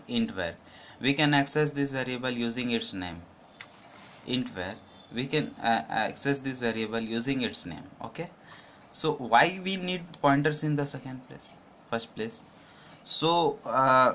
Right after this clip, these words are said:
we need, uh, pointers because, because when we access an element using its name,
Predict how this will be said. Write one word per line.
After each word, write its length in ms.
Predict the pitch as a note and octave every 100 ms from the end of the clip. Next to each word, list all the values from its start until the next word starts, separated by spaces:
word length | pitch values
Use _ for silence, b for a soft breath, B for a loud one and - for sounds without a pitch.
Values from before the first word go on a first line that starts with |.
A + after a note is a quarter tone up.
| C3+
we 140 | D3 F3
need, 360 | F#3 G3 - - - -
uh, 280 | B2+ C3
pointers 580 | B2 - C3 C#3 C#3 F3+
because, 580 | - A2+ F#2+ G#2 A#2 - - - - - - - - - - - - - - B2
because 260 | B2+ C#3 - A#2+
when 240 | C3+ E3+ G#3
we 140 | A#3
access 320 | G#3+ - G3
an 100 | G3
element 400 | F3 E3 D3+ D#3
using 340 | D3+ D3+ E3 E3
its 220 | D3+ -
name, 280 | G2+ E2+